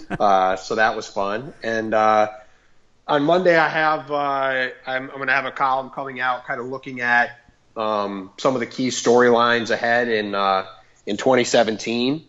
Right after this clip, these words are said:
Speaker 2: um, for, for the N B A and basketball in general, um, some stuff to watch out for, which, uh, should also have some Laker stuff in it. So I guess Laker fans, uh, I guess Laker fans can look forward to that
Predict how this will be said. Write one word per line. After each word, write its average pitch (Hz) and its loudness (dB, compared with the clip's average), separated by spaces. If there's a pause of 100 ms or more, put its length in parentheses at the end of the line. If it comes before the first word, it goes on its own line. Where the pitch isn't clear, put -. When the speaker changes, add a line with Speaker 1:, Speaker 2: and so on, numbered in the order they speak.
Speaker 2:
um, 98 0
for, 98 0
for 101 2
the 107 0
N 107 2
B 107 0
A 104 2
and 92 -8
basketball 101 0
in 87 -12
general, 110 -8 (420)
um, 87 -14
some 87 -14
stuff - -2
to 92 -2
watch 92 0
out 98 0
for, 107 0
which, 101 -2
uh, 95 2
should 107 -2
also 104 2
have 113 0
some 113 -6
Laker 127 -4
stuff - -10
in - -20
it. - -20
So 87 -2
I 87 0
guess 90 -2
Laker 92 -2
fans, 98 0
uh, 98 6
I - -12 (140)
guess 147 2
Laker 151 2
fans 160 0
can 147 -4
look 147 -6
forward 147 -6
to 139 -10
that 139 -2